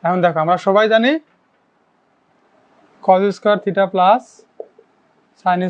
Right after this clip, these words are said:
square theta equal one, বা এক্স স্কয়ার plus ওয়াই স্কয়ার is equals to one। চেষ্টা করবা কিছু কিছু অঙ্কের অ্যান্সার যেন দেখেই বলতে পারো। এইটা থাকলে সরাসরি চোখ বন্ধ করে পরীক্ষায় দিয়ে দিবে on, কারণ এই সেম প্রশ্ন কোনো চেঞ্জ ছাড়া পরীক্ষায়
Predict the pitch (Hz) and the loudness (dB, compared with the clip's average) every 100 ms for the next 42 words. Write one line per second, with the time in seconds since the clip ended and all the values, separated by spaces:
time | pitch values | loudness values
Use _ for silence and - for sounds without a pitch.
0 | 175 190 185 180 180 175 175 165 170 240 | -2 -4 -2 -4 -4 -4 -4 -2 0 0
1 | 262 _ _ _ _ _ _ _ 160 156 | -4 _ _ _ _ _ _ _ -4 2
2 | 160 190 285 _ _ _ _ _ _ 180 | 4 4 0 _ _ _ _ _ _ -12
3 | 165 180 - 180 170 170 185 240 - _ | -8 -10 -4 -4 -2 2 2 2 -8 _
4 | _ _ _ _ 175 170 170 - 180 175 | _ _ _ _ -6 -6 -6 -4 -4 -2
5 | 185 190 - 214 156 131 _ _ _ _ | -4 -6 -8 -4 -4 -6 _ _ _ _
6 | _ _ _ - 220 240 240 247 247 240 | _ _ _ -2 0 2 2 0 -2 -4
7 | 247 247 262 233 214 226 220 214 240 233 | -2 -4 -2 -2 0 0 0 0 -4 -2
8 | 226 202 208 214 208 185 190 214 285 _ | 0 0 0 0 -2 0 0 0 -2 _
9 | _ _ _ _ 208 214 233 240 240 233 | _ _ _ _ 0 2 0 0 -2 -2
10 | 220 214 208 220 214 220 180 196 190 196 | -2 -2 -2 -4 -2 -4 -2 -4 -2 -2
11 | 185 196 185 190 180 185 180 175 175 247 | -2 -2 -4 -4 -6 -6 -6 -2 0 -2
12 | 262 _ _ _ _ 180 202 208 - 220 | -4 _ _ _ _ -2 -2 -4 -2 0
13 | 262 240 240 233 233 254 247 208 214 - | 2 0 -2 -4 -4 -4 -4 -6 -8 -6
14 | 202 214 - 214 196 190 190 220 269 | -6 -4 0 0 2 0 0 0 -2